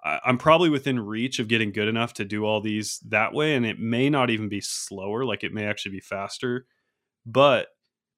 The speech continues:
the reason that I like doing it the machining and then stoning way is I preserve the geometry so perfectly that the sheaths are always the same.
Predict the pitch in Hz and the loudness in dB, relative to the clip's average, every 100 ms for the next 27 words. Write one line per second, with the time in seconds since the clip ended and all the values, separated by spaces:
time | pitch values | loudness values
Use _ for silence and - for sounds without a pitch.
0 | _ _ _ _ _ _ _ - 120 113 | _ _ _ _ _ _ _ -6 0 2
1 | 110 120 139 156 139 131 113 110 117 117 | 2 2 4 4 4 4 4 4 2 2
2 | 117 110 101 104 101 95 - - 131 123 | 0 0 -4 -4 -6 -4 -4 2 4 6
3 | 117 104 98 - 139 135 123 104 101 95 | 4 0 -2 -2 2 2 2 0 -4 -6
4 | 95 - _ _ - 110 110 104 117 113 | -10 -14 _ _ -10 -2 -2 -2 -4 2
5 | 135 117 101 107 117 123 - 107 101 - | 2 2 -2 0 0 0 -4 -6 -6 0
6 | 135 113 127 127 117 110 104 98 98 - | 0 0 0 -2 -2 -4 -4 -8 -8 -6
7 | 110 107 127 - 110 107 104 107 104 101 | -4 -4 -4 -6 -6 -4 -2 0 -2 -4
8 | - - 98 107 127 | -8 -8 -6 -8 -10